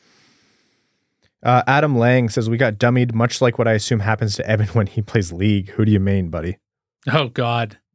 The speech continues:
Speaker 2: No one, 'cause I'm s-, trash.
Speaker 1: Uh, also from the Winged Wheel podcast night earlier this season against the Wild, I believe a video is being recorded. Are there any plans to turn this into, into a montage of sorts from that evening? Yes, uh, our, uh, good friend and, uh, content producer,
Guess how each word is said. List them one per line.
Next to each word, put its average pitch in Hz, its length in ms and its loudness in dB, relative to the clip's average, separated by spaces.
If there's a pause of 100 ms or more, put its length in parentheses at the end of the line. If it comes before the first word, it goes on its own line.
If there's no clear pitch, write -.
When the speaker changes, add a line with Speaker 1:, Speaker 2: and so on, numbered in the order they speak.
Speaker 2:
No 131 200 0
one, 120 220 -2
'cause 110 140 -12
I'm 107 140 -10
s-, - 360 -8
trash. 117 680 -10 (680)
Speaker 1:
Uh, 113 160 4
also 127 260 4
from 131 200 2
the 117 80 6
Winged 117 180 4
Wheel 113 140 4
podcast 107 500 0
night 104 160 2
earlier 101 340 0
this 95 180 -4
season 95 260 -4
against 90 260 -6
the 95 80 -2
Wild, 95 340 -2
I 92 60 -4
believe 98 260 0
a 98 60 0
video 123 300 4
is 107 80 2
being 104 160 -2
recorded. 101 480 -4
Are 101 100 -4
there 98 220 -2
any 110 160 2
plans 101 260 0
to 104 60 -6
turn 98 180 -6
this 95 180 -4
into, 98 260 -8
into 107 220 -2
a 92 60 -4
montage 92 500 -4
of 85 80 -6
sorts - 280 -6
from 98 80 -6
that 82 160 -8
evening? 85 260 -12 (320)
Yes, 135 380 2
uh, 98 240 2
our, 98 340 2
uh, 95 180 2
good 95 220 -2
friend 98 380 0
and, 92 260 -2
uh, 92 220 2
content 95 420 -2
producer, 90 480 -2